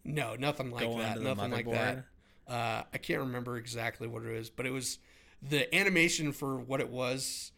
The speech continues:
Speaker 2: Was
Speaker 1: C G I
Speaker 2: pretty
Speaker 1: and
Speaker 2: good.
Speaker 1: stuff like that, was pretty badass in the nineties. Look at it today and you're like, "What the f-?" <laughs> Um, and, uh,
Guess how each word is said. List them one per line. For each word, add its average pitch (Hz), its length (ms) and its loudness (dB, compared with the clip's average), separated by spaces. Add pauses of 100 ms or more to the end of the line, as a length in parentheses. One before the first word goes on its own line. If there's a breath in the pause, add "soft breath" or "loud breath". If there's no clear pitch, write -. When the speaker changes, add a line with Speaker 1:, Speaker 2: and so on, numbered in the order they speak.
(240 soft breath)
Speaker 2:
Was 101 120 0
Speaker 1:
C 156 140 2
G 135 180 0
I 120 60 6
Speaker 2:
pretty 117 140 4
Speaker 1:
and - 60 2
Speaker 2:
good. 101 60 6
Speaker 1:
stuff - 200 2
like 139 160 0
that, 127 100 2
was 113 120 -4
pretty 127 220 -6
badass 113 520 -2
in 110 60 -6
the 110 60 -4
nineties. 104 380 -6 (280 loud breath)
Look 165 180 2
at 156 160 8
it 135 80 0
today 123 240 0
and 131 100 0
you're 113 80 -4
like, 104 160 -8 (180)
"What 135 240 -10
the - 80 -18
f-?" - 1080 -4 (960 loud breath)
<laughs> - 80 4
Um, 165 720 10 (480)
and, 151 800 6 (500 soft breath)
uh, 135 360 2